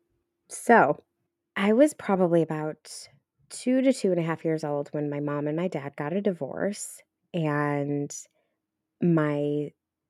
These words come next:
sister and I were in the basement with my mom.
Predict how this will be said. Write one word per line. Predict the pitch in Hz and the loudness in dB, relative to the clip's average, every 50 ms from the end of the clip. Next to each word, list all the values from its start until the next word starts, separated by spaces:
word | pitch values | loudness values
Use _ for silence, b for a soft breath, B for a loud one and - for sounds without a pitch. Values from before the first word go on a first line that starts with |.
| _ - | _ -20
sister | - - - - 175 170 - - 175 170 175 | -18 -8 -2 -2 -2 -2 0 0 2 2 2
and | 180 185 | 2 0
I | 160 151 147 147 147 151 151 151 151 - | 0 -2 -2 0 0 -2 -2 -4 -6 -8
were | - 160 156 - 151 143 139 139 139 139 139 143 139 143 - _ _ _ _ _ _ _ _ _ _ _ _ _ _ _ | -10 -8 -4 -2 -2 0 0 -2 -2 -4 -4 -6 -6 -10 -14 _ _ _ _ _ _ _ _ _ _ _ _ _ _ _
in | - 180 165 156 156 156 156 160 160 156 156 156 | -2 0 0 2 2 2 2 2 2 2 2 2
the | 175 208 | 2 2
basement | - 180 139 131 - - 147 151 - | 4 2 0 0 -2 -4 -4 -4 -4
with | - 156 - | -6 -6 -2
my | - 208 | 2 4
mom. | 254 226 147 131 135 151 185 214 | 4 4 4 2 -2 -6 -6 -6